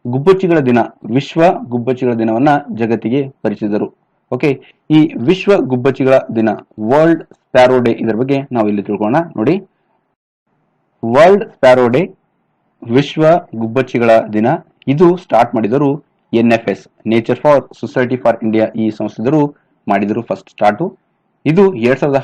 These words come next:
ಹತ್ತರಲ್ಲಿ ಫಸ್ಟ್ ಟೈಮ್ ಸೆಲೆಬ್ರೇಟ್ ಮಾಡಿದರು. ಅವತ್ತಿನಿಂದ ಪ್ರತಿ ವರ್ಷ ಮಾರ್ಚ್ ಇಪ್ಪತ್ತನೇ ತಾರೀಕು ವರ್ಲ್ಡ್ ಸ್ಪ್ಯಾರೋ ಡೇ ಅಂತ ಆಚರಣೆ ಮಾಡ್ತಾ ಇದ್ದಾರೆ. ಇದು ಪಾಪ್ಯುಲರ್ ಆಗಿದೆ ಒಂದು ಮೂರು ವರ್ಷಗಳಲ್ಲಿ, ಲೆಸ್ than ತ್ರೀ ಇಯರ್ಸ್, ಮೂರು ವರ್ಷ ಒಳಗಡೆ ಇದು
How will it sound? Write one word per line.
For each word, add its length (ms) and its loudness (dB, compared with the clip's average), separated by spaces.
ಹತ್ತರಲ್ಲಿ 640 0
ಫಸ್ಟ್ 300 -6
ಟೈಮ್ 200 0
ಸೆಲೆಬ್ರೇಟ್ 380 -4
ಮಾಡಿದರು. 340 -2
ಅವತ್ತಿನಿಂದ 600 -2
ಪ್ರತಿ 280 0
ವರ್ಷ 240 0
ಮಾರ್ಚ್ 580 0
ಇಪ್ಪತ್ತನೇ 380 -4
ತಾರೀಕು 500 -4
ವರ್ಲ್ಡ್ 320 2
ಸ್ಪ್ಯಾರೋ 320 0
ಡೇ 100 -2
ಅಂತ 180 0
ಆಚರಣೆ 540 -2
ಮಾಡ್ತಾ 260 -4
ಇದ್ದಾರೆ. 340 -4
ಇದು 280 4
ಪಾಪ್ಯುಲರ್ 540 0
ಆಗಿದೆ 260 2
ಒಂದು 300 2
ಮೂರು 340 4
ವರ್ಷಗಳಲ್ಲಿ, 460 0
ಲೆಸ್ 280 2
than 220 0
ತ್ರೀ 180 4
ಇಯರ್ಸ್, 240 2
ಮೂರು 260 4
ವರ್ಷ 180 0
ಒಳಗಡೆ 640 0
ಇದು 480 2